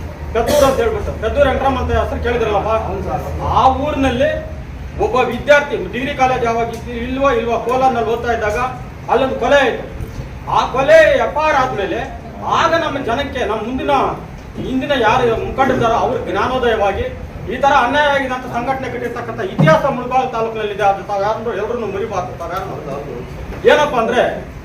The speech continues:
ಆಗ ನಾವು ನಮ್ಮ ಸಂಘದ ಹಿರಿಯರನ್ನ, ನಮ್ಮ ಸಂಘಕ್ಕಾಗಿ, ನಮ್ಮ ಜನಕ್ಕಾಗಿ ಓಡಾಡ್ತಕ್ಕಂಥ ಹಿರಿಯರನ್ನ ನಾವೀಗ ಸ್ಮರಣೆ, ಸ್ಮರಣೆ ಮಾಡ್ಬೇಕಾಗತ್ತೆ.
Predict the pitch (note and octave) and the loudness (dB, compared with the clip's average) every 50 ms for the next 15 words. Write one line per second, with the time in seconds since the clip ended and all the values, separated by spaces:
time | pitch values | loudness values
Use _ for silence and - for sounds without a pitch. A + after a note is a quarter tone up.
0 | - - - A#3 C#4 B3+ G3+ - - - - - - - - - - - - - | -4 0 4 4 4 4 4 2 0 0 -4 -6 -10 -12 -16 -18 -18 -18 -12 -4
1 | - G#3+ A#3 B3+ B3+ B3 A#3 A#3+ A#3 A#3+ A#3+ - A3 A3+ A#3 B3+ C#4 C4 B3+ A3 | -2 0 0 0 0 0 0 -2 -2 -2 -2 -2 -2 -2 0 0 0 2 2 2
2 | - B3+ B3+ C4 B3+ B3 A#3 A#3 A#3+ B3 A#3+ - - - - - - - - - | 0 0 2 2 2 2 2 2 0 -2 -4 -4 -8 -12 -14 -16 -16 -16 -10 -4
3 | F3 G3+ A#3+ B3 A#3 - G#3+ A3 A#3+ C4 C#4 C#4 C#4 B3+ A#3+ A#3 - A#3+ B3 A#3 | -2 -2 -2 -2 -2 -2 -2 -2 2 2 2 2 2 0 0 0 0 0 0 -2
4 | A3 G3+ E3+ E3+ G#3 B3 C#4 C4+ - - B3 B3 A#3+ A#3+ B3 A3+ G3 A#3 A#3+ B3 | -2 -2 0 0 2 2 2 0 0 0 0 2 2 2 0 0 2 2 2 2
5 | A#3+ A#3+ A#3+ A#3+ - A#3+ A3+ A#3 G#3 F#3 A3 C4 C4+ C4 B3+ A#3+ A#3 A#3 A3 G#3+ | 2 2 0 -4 -4 -2 -2 -2 -4 -4 -2 -2 0 0 0 0 0 0 0 0
6 | G#3 G#3 G#3 G3 F#3 - - G#3+ A3 A3 A#3+ A#3+ A#3+ A3 F3+ F3+ F#3 E3+ E3 - | 0 0 0 0 -2 -2 -2 -4 -4 -4 -4 -4 -2 -2 -2 -2 -4 -4 -6 -6
7 | - - G#3 A#3+ B3 B3 A#3 - G#3+ G3 G3 G3 F#3+ F3+ F3 E3+ E3 - - | -4 -4 -2 -2 -2 -2 -2 -2 0 2 2 0 0 0 -4 -4 -6 -8 -10